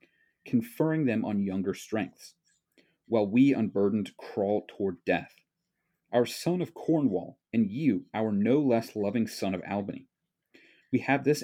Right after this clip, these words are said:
hour a constant will to publish our daughter's several dowers,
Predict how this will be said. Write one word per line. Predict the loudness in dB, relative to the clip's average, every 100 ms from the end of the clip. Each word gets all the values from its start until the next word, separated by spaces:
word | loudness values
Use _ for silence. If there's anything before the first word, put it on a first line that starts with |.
| -4
hour | -2 0 0
a | -4
constant | -6 0 0 0 0 -2
will | 2 4 4 0 -8
to | -10
publish | -4 -2 0 -2 -2
our | -2 -2
daughter's | -2 -2 0 0 -4
several | -6 -2 -4 -4
dowers, | -4 -4 -6 -14